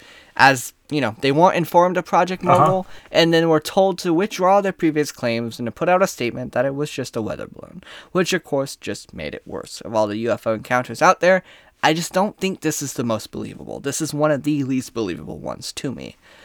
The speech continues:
Speaker 1: outside of clapping alien cheeks, but, uh,
Speaker 2: I
Speaker 1: yeah,
Speaker 2: fucked an
Speaker 1: that
Speaker 2: alien.
Speaker 1: episode. Fucking alien.
Speaker 2: Fucking alien, dude. We don't need him.
Speaker 1: Yeah. So any more final thoughts, Bryson?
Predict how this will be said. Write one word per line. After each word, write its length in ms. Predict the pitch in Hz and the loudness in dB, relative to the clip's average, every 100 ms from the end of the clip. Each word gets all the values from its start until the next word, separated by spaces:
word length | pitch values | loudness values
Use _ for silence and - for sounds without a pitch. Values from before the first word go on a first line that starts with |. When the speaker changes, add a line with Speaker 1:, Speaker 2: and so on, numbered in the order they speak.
| - | -8
Speaker 1:
outside 340 | - 156 165 151 | 0 2 6 4
of 340 | 131 127 - _ _ _ _ _ _ | 4 -2 -16 _ _ _ _ _ _
clapping 420 | - 131 113 110 | 0 2 2 -2
alien 380 | 101 98 95 90 | -4 -4 -6 -8
cheeks, 280 | - 101 - | -8 -10 -6
but, 220 | 120 - _ - _ _ _ - - - | -8 -8 _ -20 _ _ _ -20 -20 -16
uh, 300 | 113 - 196 - _ - - | -12 -10 -10 -12 _ -6 10
Speaker 2:
I 140 | 190 247 | 12 12
Speaker 1:
yeah, 40 | |
Speaker 2:
fucked 380 | - 226 226 151 | 12 12 12 10
an 80 | 139 | 10
Speaker 1:
that 100 | 147 | 10
Speaker 2:
alien. 140 | 113 98 | 8 0
Speaker 1:
episode. 240 | 82 - - - - - - - - - - - | -6 -10 -16 -20 -20 -20 -20 -20 -20 -20 -20 -4
Fucking 240 | 240 - | -4 -2
alien. 460 | 120 101 104 101 104 - - - - - - - - - | -6 -4 -6 -6 -10 -14 -20 -20 -20 -20 -20 -20 -20 -20
Speaker 2:
Fucking 920 | - - - - - - 392 392 285 | -12 -10 -10 -12 -6 10 10 10 8
alien, 400 | 175 185 160 120 | 6 6 4 2
dude. 280 | 120 135 131 - - - | 2 0 0 -10 -20 -6
We 100 | 165 | 2
don't 160 | 208 160 | 4 4
need 180 | 131 | 2
him. 200 | 110 104 - - | -2 -8 -12 -4
Speaker 1:
Yeah. 300 | 147 135 135 - - - - _ _ _ _ - - | -2 0 -2 -6 -20 -20 -20 _ _ _ _ -20 -8
So 140 | - | 0
any 120 | 226 | 4
more 140 | 233 220 | 4 4
final 220 | 262 240 | 2 2
thoughts, 260 | 180 247 - | 4 2 2
Bryson? 340 | 285 330 294 | -2 -2 -10